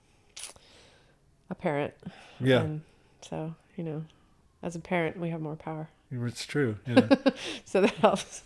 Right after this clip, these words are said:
Speaker 2: Do they also know that you were a punk drummer?
Speaker 1: <laughs> Sometimes they find out, and
Speaker 2: Do you
Speaker 1: they're
Speaker 2: ever
Speaker 1: like,
Speaker 2: just
Speaker 1: they don't know what to make of me. They're like, "What are you?"
Speaker 2: Have you ever just, like, smashed a bottle over somebody's head in the, in the teacher's lounge?
Speaker 1: <laughs> Hmm.
Speaker 2: Just to, just to show 'em.
Speaker 1: Almost, uh, almost at a staff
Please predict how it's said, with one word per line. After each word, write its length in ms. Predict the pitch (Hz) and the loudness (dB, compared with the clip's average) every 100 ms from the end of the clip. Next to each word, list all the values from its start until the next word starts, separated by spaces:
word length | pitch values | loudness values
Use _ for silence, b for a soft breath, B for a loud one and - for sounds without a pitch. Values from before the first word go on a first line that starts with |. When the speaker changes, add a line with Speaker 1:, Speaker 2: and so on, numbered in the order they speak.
| - | 2
Speaker 2:
Do 80 | 139 | 8
they 100 | 135 | 10
also 300 | 131 127 143 | 10 10 6
know 100 | 123 | 4
that 100 | 117 | 4
you 120 | 117 | 4
were 140 | 117 110 | 4 2
a 40 | |
punk 360 | 101 113 113 - | 2 -2 -2 -2
drummer? 360 | 120 117 127 - _ - | -2 -2 -4 -8 _ 8
Speaker 1:
<laughs> 460 | 285 403 262 - | 10 10 8 8
Sometimes 480 | - 269 - 277 277 | 10 10 8 6 8
they 120 | 233 | 6
find 260 | 233 196 190 | 6 6 10
out, 260 | 185 185 | 10 10
and 80 | 196 | 8
Speaker 2:
Do 60 | 196 | 10
you 60 | |
Speaker 1:
they're 20 | - | 12
Speaker 2:
ever 40 | 147 | 12
Speaker 1:
like, 80 | 131 | 12
Speaker 2:
just 120 | 139 | 10
Speaker 1:
they 80 | 202 | 12
don't 120 | 214 | 12
know 60 | 208 | 10
what 120 | 196 | 8
to 80 | 190 | 6
make 220 | 180 175 | 4 4
of 60 | |
me. 80 | 180 | 0
They're 140 | 180 170 | 2 2
like, 140 | 170 | 0
"What 240 | 180 190 214 | -2 -4 -2
are 60 | |
you?" 260 | 277 294 320 135 | -2 -2 -2 0
Speaker 2:
Have 120 | 131 | 6
you 120 | 143 | 8
ever 100 | 147 | 8
just, 220 | 139 143 | 6 4
like, 160 | 135 117 | 4 4
smashed 400 | - 117 110 - | 2 4 4 2
a 40 | |
bottle 300 | 101 104 107 | 2 4 4
over 160 | 110 113 | 4 4
somebody's 300 | - 120 107 | 2 2 6
head 200 | 113 110 | 6 10
in 120 | - | 10
the, 200 | 107 - | 10 8
in 120 | 120 | 8
the 80 | 110 | 4
teacher's 400 | - 117 - 113 | 4 2 2 2
lounge? 280 | 123 123 131 | 2 0 0
Speaker 1:
<laughs> 80 | 240 | 0
Hmm. 460 | 196 180 165 170 185 - - | 2 0 0 -2 -4 -8 -2
Speaker 2:
Just 220 | 139 - | 0 2
to, 80 | 123 | -2
just 340 | - 135 - | 0 -2 2
to 100 | 127 | 2
show 320 | 101 117 110 | 4 8 8
'em. 100 | 101 95 - | 6 0 4
Speaker 1:
Almost, 480 | 214 254 269 262 - | 8 10 8 6 6
uh, 180 | 202 - | 8 8
almost 440 | 208 214 214 214 | 8 8 8 6
at 80 | 190 | 4
a 60 | 185 | 2
staff 400 | - 175 175 | 4 4 4